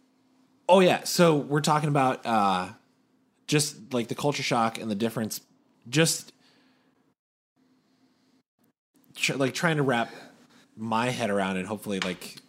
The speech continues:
the audience trying to wrap their head around, like, the experience of going, again, going from, like, a very sheltered sort of upbringing to an entirely different environment in the military,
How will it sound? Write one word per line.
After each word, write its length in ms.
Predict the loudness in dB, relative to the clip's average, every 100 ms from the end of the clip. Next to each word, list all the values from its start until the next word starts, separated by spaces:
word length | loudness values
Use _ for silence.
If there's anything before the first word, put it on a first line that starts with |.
| _
the 80 | -12
audience 400 | -8 -4 -6 -6
trying 200 | -10 -10
to 60 | -8
wrap 160 | -8
their 100 | -10
head 140 | -10 -8
around, 340 | -8 -8 -10 -12
like, 180 | -12
the 80 | -10
experience 540 | -10 -8 -8 -8 -8 -8
of 440 | -10 -10 -16 -20 _ _ _ -20 -20 -20 -20 -20 -20 -20 -20 -4
going, 380 | -2 0 -2 -6
again, 260 | -4 -4 -2
going 240 | -2 -2
from, 200 | -6 -6
like, 380 | -4 -6 -8 -12
a 80 | -8
very 240 | -4 -2
sheltered 600 | -2 -4 -4 -6 -10 -10 -12
sort 260 | -10 -8
of 420 | -8 -12 -18 -20 _ _ _ _ _ _ _ _ _ _
upbringing 640 | -12 -10 -10 -8 -8 -10 -12 _
to 640 | -8 -4 -4 -4 -4 -8 -12 _ _ _ _ _ _ _ _ _ -4
an 220 | -2 -2
entirely 520 | -6 -4 -2 -2 -2
different 400 | -4 -4 -6 -8 -14 _ _ _ _ _ -8
environment 640 | -6 -2 -2 -2 -4 -6 -10 _ _ _ _ -14
in 100 | -10
the 60 | -6
military, 760 | -4 -6 -8 -8 -8 -10